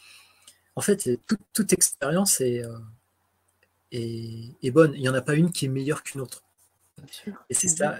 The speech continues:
Speaker 1: C'est, par contre, ce qui est intéressant, c'est de connecter. De connecter avec. Ouf,
Speaker 2: Oui.
Speaker 1: ça y est, là, paf, ça vient d'exploser là.
Speaker 2: <laughs>
Speaker 1: <laughs> Euh, c'est, euh, grande détente et quelques frissons. D'accord,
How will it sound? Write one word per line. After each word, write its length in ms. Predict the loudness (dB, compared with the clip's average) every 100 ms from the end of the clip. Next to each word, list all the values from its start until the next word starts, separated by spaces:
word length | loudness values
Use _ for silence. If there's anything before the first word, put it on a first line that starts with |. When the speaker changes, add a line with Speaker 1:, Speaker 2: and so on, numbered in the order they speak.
| 2
Speaker 1:
C'est, 160 | 2 2
par 120 | -2
contre, 160 | 2
ce 40 | 4
qui 80 | 2
est 40 |
intéressant, 400 | 2 4 4 4
c'est 160 | 0 0
de 60 |
connecter. 540 | 2 4 4 -2 -4 -4 _ _ _ -20 _ -10
De 80 | -6
connecter 440 | -2 -2 0 0
avec. 400 | 0 -2 -6 -18 -20 _ _ 4
Ouf, 240 | 6 4
Speaker 2:
Oui. 60 | 4
Speaker 1:
ça 120 | 4
y 40 |
est, 40 | 4
là, 180 | 0 -4
paf, 120 | -2 -2 -4
ça 120 | -8
vient 100 | -6
d'exploser 420 | 0 2 4 2 0
là. 80 | -2 -6 _ -14 -14 -18 -12 -8
Speaker 2:
<laughs> 300 | 0 2 2 -2 -4 -4 -4
Speaker 1:
<laughs> 1300 | -4 -2 -2 2 0 0 0 0 -2 -12 -12 -12 -18 -20 -14 4
Euh, 1000 | 6 6 4 -4 -10 -10 -4 -2 -2 -4 -10 _ _ _ -20 _ _ 2
c'est, 360 | 4 6 4
euh, 240 | 2 0 -4 -10 -16 _ _ _ _ -4
grande 280 | 2 4
détente 540 | 4 4 2 2 0 -2
et 40 |
quelques 320 | -2 -2 0
frissons. 540 | -2 2 2 2 0 -10 _ _ _ -16
D'accord, 480 | -12 -8 -8 -8